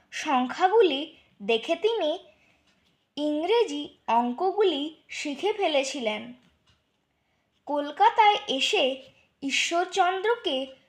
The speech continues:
খুব কষ্টে লেখাপড়া করতে হয়েছিল। এই বয়সেই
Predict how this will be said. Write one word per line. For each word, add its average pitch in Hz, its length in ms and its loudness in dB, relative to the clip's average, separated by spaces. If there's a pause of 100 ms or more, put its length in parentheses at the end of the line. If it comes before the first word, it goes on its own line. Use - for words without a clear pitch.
(200)
খুব 415 260 0 (100)
কষ্টে 254 720 4 (260)
লেখাপড়া 277 800 4 (280)
করতে 240 500 -4
হয়েছিল। 247 560 -4 (1000)
এই 277 280 -2
বয়সেই 311 800 2